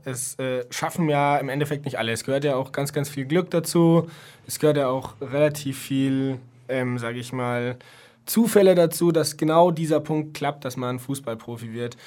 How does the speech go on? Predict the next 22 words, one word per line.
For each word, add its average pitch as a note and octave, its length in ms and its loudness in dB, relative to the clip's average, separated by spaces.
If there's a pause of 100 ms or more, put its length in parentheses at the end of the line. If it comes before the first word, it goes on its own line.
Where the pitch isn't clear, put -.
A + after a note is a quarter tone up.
(300)
Ähm, C3 520 -2 (1120)
wie C#3 200 2
ist G#3 160 2
es G#3 100 0
denn, D3+ 460 4
äh, - 20 -10 (1000)
wenn C#3+ 120 0
man's D3+ 260 0
nicht F#3 240 2
schafft? G3 400 0
Es A#2 160 -8
sind D3+ 80 0
ja D3+ 60 4
mit D3 100 0
Sicherheit D#3 320 4
auch E3+ 180 4
einige E3+ 300 4
aus D#3+ 160 4
deinem D#3 160 0
Freundes- D#3 420 0
oder D3 140 0
Bekanntenkreis. D#3+ 840 0